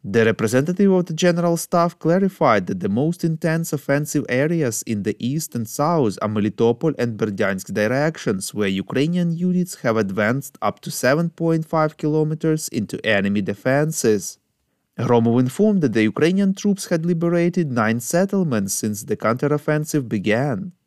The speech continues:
The military regained control of almost one hundred sixty square kilometers of Ukrainian land. He added that the Russian army has set up a deeply echeloned system of engineering barriers in the temporarily occupied territories of Ukraine.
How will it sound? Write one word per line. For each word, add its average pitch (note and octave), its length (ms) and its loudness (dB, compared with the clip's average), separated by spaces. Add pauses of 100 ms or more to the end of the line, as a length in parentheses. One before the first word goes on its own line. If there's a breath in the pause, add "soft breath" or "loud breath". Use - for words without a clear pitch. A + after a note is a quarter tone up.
The F#2+ 160 -2
military B2+ 480 4
regained D3 380 2
control D#3 480 2
of D3+ 100 -2
almost D3+ 480 2
one D3+ 140 0
hundred F3+ 400 -2
sixty F3+ 400 -4
square E3+ 300 0
kilometers E3+ 720 0
of - 220 -4
Ukrainian A2 600 0
land. B2+ 500 -2 (340)
He - 260 -2
added E3+ 320 4
that G#2 160 2
the G#2+ 100 4
Russian A2+ 340 2
army E3 460 0
has G2 140 -4
set D3 260 0
up D#3 160 -2
a B2+ 60 0
deeply F3 400 -2
echeloned F3 560 0
system F3+ 480 -2
of D#3+ 160 -4
engineering C3 640 0
barriers A#2+ 640 2
in G2+ 160 -8
the F#2+ 100 -4
temporarily D#3+ 500 -2
occupied D3+ 600 0
territories G#2+ 680 0
of A2 160 -4
Ukraine. B2 720 0